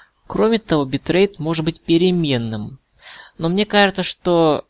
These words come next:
треки с переменным битрейтом звучат чуть хуже, чем с постоянным, хотя размер файла меньше. Чем ниже битрейт, тем бесполезнее сабвуфер и эквалайзер. Это факт.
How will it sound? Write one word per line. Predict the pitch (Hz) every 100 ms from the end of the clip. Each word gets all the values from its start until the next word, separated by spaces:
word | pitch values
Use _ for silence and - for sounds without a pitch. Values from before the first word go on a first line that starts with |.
| _
треки | 160 180 185 160
с | -
переменным | - 151 147 160 185 175 160
битрейтом | 143 - 147 156 - 135
звучат | 131 123 143 -
чуть | - - 143 139
хуже, | - - 180 156
чем | 139 - 143
с |
постоянным, | - - - 139 123 110 107 - - _ _ _ _ _ _ _
хотя | 143 - 185
размер | 175 143 151
файла | 139 - 151 147 -
меньше. | 131 131 117 113 - - - _ _ _ _ _ _ _ - - - -
Чем | - 196 202
ниже | 185 185 175 156
битрейт, | 151 - 185 220 233 -
тем | - 160
бесполезнее | 139 175 - 135 170 202 190 185
сабвуфер | 175 147 131 156 165 - -
и | 143 143
эквалайзер. | - 123 127 120 113 113 -
Это | - 180 190 170
факт. | - - 113 - -